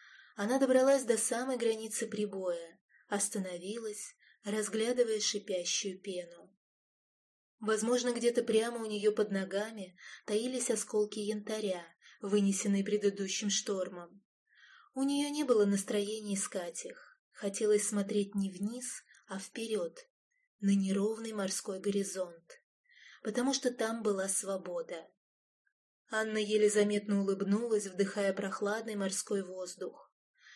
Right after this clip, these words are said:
Пожалуй, сегодня она впервые почувствовала себя свободной, как раньше, и это было важное достижение, потому что свобода — это ведь не только формальность.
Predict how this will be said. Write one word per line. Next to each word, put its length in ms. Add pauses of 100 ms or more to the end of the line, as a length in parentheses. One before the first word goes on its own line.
(160)
Пожалуй, 420
сегодня 520
она 140
впервые 580
почувствовала 920
себя 360
свободной, 840 (360)
как 240
раньше, 720 (380)
и 180
это 140
было 240
важное 400
достижение, 960 (480)
потому 360
что 180
свобода — 760 (480)
это 220
ведь 160
не 140
только 320
формальность. 1000